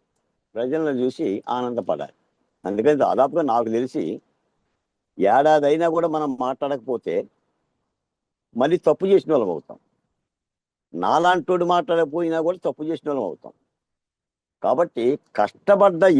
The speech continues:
ఏ వ్యక్తి కూడా పరిపాలనలో లేడు, ఇదైతే నేను గట్టిగా చెప్తా. దానికి ఉదాహరణ నేనే, నేనే సాక్షి పోతాను. నిన్న మందడంలో ఒక జేఏసీ నాయకుడు కొడుకు పెళ్లి జరుగుతుంటే నిశ్చితార్థం కంకిపాడులో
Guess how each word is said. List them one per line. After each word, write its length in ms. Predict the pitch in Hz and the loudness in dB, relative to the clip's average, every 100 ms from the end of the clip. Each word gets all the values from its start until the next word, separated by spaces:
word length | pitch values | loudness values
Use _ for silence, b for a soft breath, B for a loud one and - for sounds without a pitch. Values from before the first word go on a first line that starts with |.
| 160 | 4
ఏ 40 | 156 | 4
వ్యక్తి 260 | 165 - 143 147 | 0 -2 0 2
కూడా 120 | 170 135 | 2 0
పరిపాలనలో 460 | 127 113 143 139 147 104 | -2 0 0 0 0 -2
లేడు, 200 | 101 104 _ _ _ _ 101 | -4 -8 _ _ _ _ -8
ఇదైతే 280 | 101 98 135 | -4 -2 0
నేను 120 | 139 95 | 0 0
గట్టిగా 240 | 87 101 104 | 0 -2 0
చెప్తా. 240 | 82 - - - - _ _ _ _ _ _ _ _ _ _ | -2 -4 -10 -10 -20 _ _ _ _ _ _ _ _ _ _
దానికి 380 | 95 143 156 131 127 | 0 0 2 0 0
ఉదాహరణ 420 | 156 139 131 160 107 85 | 0 0 -2 -4 -6 -4
నేనే, 320 | 104 117 117 - _ _ _ _ _ _ _ _ _ _ _ _ _ _ _ _ _ _ _ _ _ _ _ | -4 -4 -6 -10 _ _ _ _ _ _ _ _ _ _ _ _ _ _ _ _ _ _ _ _ _ _ _
నేనే 300 | 92 107 139 160 | -10 -6 -6 -2
సాక్షి 280 | 131 117 131 | -2 -2 -4
పోతాను. 280 | 120 110 113 110 | -4 -4 -6 -6
నిన్న 180 | 123 117 107 | -4 -4 -4
మందడంలో 520 | 113 131 139 117 98 - _ _ _ _ _ _ _ 107 | -2 -2 0 0 0 -2 _ _ _ _ _ _ _ -10
ఒక 80 | 107 | -8
జేఏసీ 380 | 87 120 143 143 143 | -4 -2 -2 -2 -2
నాయకుడు 280 | 131 120 113 _ _ | -2 -2 -10 _ _
కొడుకు 240 | 120 135 147 | -8 -6 -6
పెళ్లి 180 | 151 139 110 | -2 0 0
జరుగుతుంటే 460 | 107 107 110 104 107 | 0 -2 -4 -4 -6
నిశ్చితార్థం 560 | 92 - 110 85 85 160 - _ _ | -6 -4 -2 -2 -4 -8 -12 _ _
కంకిపాడులో 540 | 101 101 110 107 95 | -6 -4 -2 -2 0